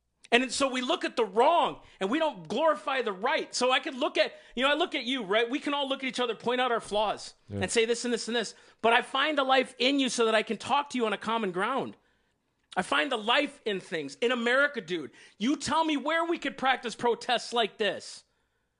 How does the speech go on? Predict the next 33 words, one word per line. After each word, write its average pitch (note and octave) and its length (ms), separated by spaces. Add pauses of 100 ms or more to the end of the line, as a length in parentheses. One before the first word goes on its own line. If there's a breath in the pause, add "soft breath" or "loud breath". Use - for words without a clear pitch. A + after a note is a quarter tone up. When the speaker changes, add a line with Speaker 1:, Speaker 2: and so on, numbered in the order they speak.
(160)
Speaker 1:
Tell E4 240
me. C4 300 (1120)
Tell F#4 220
me. A4+ 260 (1160 loud breath)
Tell A#3 160
me B3+ 100
where B3+ 160
you A3+ 100
can G#3+ 140
have G#3+ 160
an G3 60
opinion, F3+ 340
where E3+ 80
you G3+ 80
can F3+ 120
practice G#3 420
your G3 80
religion F#3 300
freely, F3+ 280
where D#3+ 120
you G#3+ 60
can G3 140
do A3 220
all C#4 240
these C4+ 220
things. G#3+ 300 (280 loud breath)
This F#3+ 260
is C4 200
a B3+ 80
nation A#3+ 760 (600)
that G3 160
has F#3+ 280
that C3+ 300